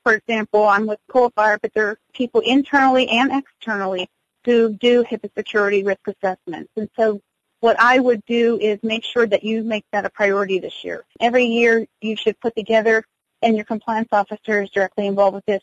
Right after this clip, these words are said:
in collaboration with your security officer. And you should be making sure that you have this as part of your audit plan, your compliance plan, and put it as a top risk in, in all of your plans for the year. So a lot of times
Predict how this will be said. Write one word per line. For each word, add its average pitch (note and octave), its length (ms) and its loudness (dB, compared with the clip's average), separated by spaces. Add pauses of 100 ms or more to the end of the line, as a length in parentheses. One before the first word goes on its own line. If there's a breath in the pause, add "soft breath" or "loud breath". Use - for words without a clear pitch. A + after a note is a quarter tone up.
in G#3 220 -6
collaboration G3+ 800 -2 (440)
with G#3+ 240 -4
your G#3 160 -10
security G#3 380 -4
officer. F#3 500 -8 (580)
And A3 200 0
you A#3 80 0
should A#3 220 -2
be A3+ 100 -4
making A3+ 380 -4
sure G#3+ 400 0
that F#3+ 260 -2 (460)
you G#3+ 220 -2
have G3+ 280 -2
this G#3 240 0
as G#3 100 -4 (140)
part A3 180 -2
of G3+ 140 0
your G3 300 -4 (120)
audit G#3+ 360 0
plan, G#3 420 -2 (260)
your G3 380 -4
compliance G#3+ 640 -2 (140)
plan, G3+ 500 -4
and G3 320 -4 (220)
put B3 120 2
it A3+ 80 6
as G#3 160 2
a F#3 60 0
top A3+ 400 0
risk G#3 220 -2 (100)
in, G#3+ 240 -4 (260)
in A3+ 140 -4
all A3+ 180 4
of G3+ 80 -4
your G#3 180 0
plans G3+ 400 -6
for G3 80 -14
the G#3 80 -6
year. G3 380 -4 (480)
So G#3 360 4
a G#3+ 80 2
lot A3 180 2
of A#3 80 -10
times A3+ 260 -2